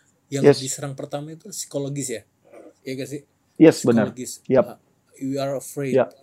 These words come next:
Speaker 1: Kita, kita, kita
Speaker 2: Yap.
Speaker 1: takut tuh keluar, ya kan?
Speaker 2: Yap.
Speaker 1: Bakal kena
Speaker 2: Yap.
Speaker 1: virus. Uh, what
Speaker 2: Yap.
Speaker 1: were, what were you trying to solve from, from that point, Pak?
Speaker 2: Ya,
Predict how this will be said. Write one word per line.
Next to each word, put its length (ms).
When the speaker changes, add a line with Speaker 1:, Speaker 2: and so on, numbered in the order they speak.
Speaker 1:
Kita, 240
kita, 180
kita 240
Speaker 2:
Yap. 140
Speaker 1:
takut 320
tuh 160
keluar, 420
ya 160
kan? 140
Speaker 2:
Yap. 240
Speaker 1:
Bakal 180
kena 140
Speaker 2:
Yap. 160
Speaker 1:
virus. 480
Uh, 160
what 120
Speaker 2:
Yap. 140
Speaker 1:
were, 140
what 160
were 80
you 180
trying 240
to 140
solve 340
from, 380
from 240
that 160
point, 240
Pak? 240
Speaker 2:
Ya, 300